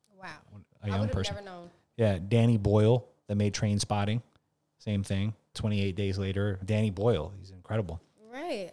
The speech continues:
Speaker 1: I didn't know that.
Speaker 2: I could be wrong about this, but I'm almost positive that I read it. Akira Kurosawa also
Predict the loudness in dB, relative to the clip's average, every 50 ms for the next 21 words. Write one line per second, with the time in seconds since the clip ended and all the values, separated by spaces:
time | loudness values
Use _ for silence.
0 | -12 -12 -10 -10 -8 -8 -8 -8 -8 -8 -8 -6 -6 -6 -4 0 0 0 0 4
1 | 4 4 4 4 4 4 6 6 6 6 6 6 6 8 8 6 6 6 4 4
2 | 6 4 2 -2 -2 0 2 2 2 2 0 -4 -8 _ 0 2 4 4 4 4
3 | 4 0 -2 -2 2 2 4 4 2 0 -2 -2 0 0 2 4 4 4 4 2
4 | 0 -2 -4 -6 -6 -4 2 4 4 6 4 4 2 2 2 4 4 4 2 2
5 | 2 2 0 -2 -6 -10 -14 _ _ _ _ _ _ _ _ _ _ _ 2 4
6 | 6 6 6 4 0 0 0 -4 -8